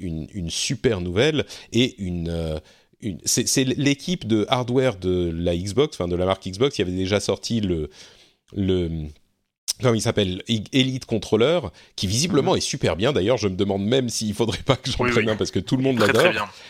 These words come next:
Speaker 1: Ouais. Il est très cher, mais il est très bien. Et donc, euh, là, ils ont travaillé aussi sur cette, euh, cette manette adaptative qui, qui est, euh, une super bonne nouvelle également. Donc, euh, voilà.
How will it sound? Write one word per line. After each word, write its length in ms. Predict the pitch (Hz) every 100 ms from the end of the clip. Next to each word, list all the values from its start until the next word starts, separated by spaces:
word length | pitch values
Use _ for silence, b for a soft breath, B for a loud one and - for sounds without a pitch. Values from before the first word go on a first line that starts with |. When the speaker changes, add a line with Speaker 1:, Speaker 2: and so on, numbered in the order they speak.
| B
Speaker 1:
Ouais. 240 | 117 110 - - - b b
Il 120 | 123
est 100 | 113
très 160 | - 123
cher, 300 | - 185 170
mais 100 | 98
il 80 | 90
est 80 | 90
très 140 | -
bien. 220 | 95 160 233 B B 147
Et 160 | 101
donc, 300 | 135 202 208
euh, 100 | 101
là, 100 | 107
ils 180 | 127 101
ont 60 | 95
travaillé 320 | 98 95 98
aussi 300 | 90 - 110
sur 200 | - 90
cette, 360 | - 85 -
euh, 280 | 90 80 80
cette 280 | 80 - -
manette 320 | 104 98 95
adaptative 800 | 90 82 - 85 - 156 165 107 - B B B
qui, 400 | - - 90 85 78
qui 320 | - 80 92
est, 220 | 110 98
euh, 220 | 85 78 -
une 120 | 92
super 300 | 85 - 90
bonne 160 | 87 90
nouvelle 220 | 87 104
également. 360 | 85 85 76 76
Donc, 280 | - -
euh, 100 | 80
voilà. 300 | 78 104 80